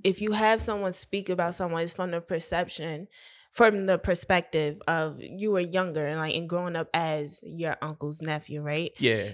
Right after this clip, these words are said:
Speaker 1: And when N-, Nyla was doing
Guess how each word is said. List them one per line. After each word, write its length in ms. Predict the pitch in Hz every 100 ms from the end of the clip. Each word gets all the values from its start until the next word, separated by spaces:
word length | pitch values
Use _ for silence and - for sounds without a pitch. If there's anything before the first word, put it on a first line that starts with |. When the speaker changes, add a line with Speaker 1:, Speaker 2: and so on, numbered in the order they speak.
| -
Speaker 1:
And 520 | 196 185 170 165 160
when 420 | 165 156 151 165 -
N-, 540 | 160 165 - _ 160 - -
Nyla 480 | 175 180 202 185 170
was 200 | 165 165
doing 560 | 165 170 160 151 151